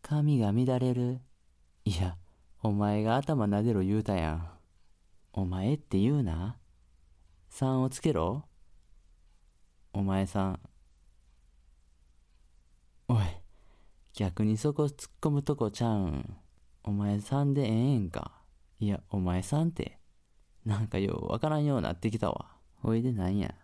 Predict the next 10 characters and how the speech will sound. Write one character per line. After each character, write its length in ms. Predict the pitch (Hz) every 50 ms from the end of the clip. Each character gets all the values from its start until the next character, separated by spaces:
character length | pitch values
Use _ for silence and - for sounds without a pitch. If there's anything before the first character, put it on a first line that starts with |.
| _ _ _ _ _ _ _ - - _ _ _ _ _ - _ _ - _ _ _ - - _ _ - -
キ 200 | - - 403 403
ス？ 440 | 381 - - - 113 98 - - - - - - _ _ _ _ _ _ _ _ - _ _ - _ _ _ - _ _ _ -
い 160 | 87 80 80
や 180 | 82 107 113
い 180 | 98 92 92 90
や 160 | 87 87 85
い 160 | 85 80 80
や 160 | 73 - 50 50
い 120 | 50 50 50
や。 160 | - 101